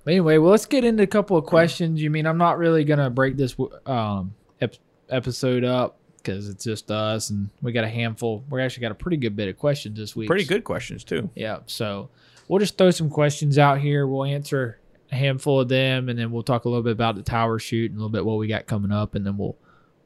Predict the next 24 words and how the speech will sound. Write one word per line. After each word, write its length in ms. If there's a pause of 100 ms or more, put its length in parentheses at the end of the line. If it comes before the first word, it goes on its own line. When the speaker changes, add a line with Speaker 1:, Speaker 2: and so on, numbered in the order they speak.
Speaker 1:
we'll 100
get 140
on 180
off 220
of 80
here. 180
We'll 120
just 320 (120)
kind 160
of 80
a, 180 (600)
a 80
weekly 380
update, 420
and 120
then 80
I 60
think 220
next 240
week 180
we'll 140
probably 320
just 320 (120)
kinda 360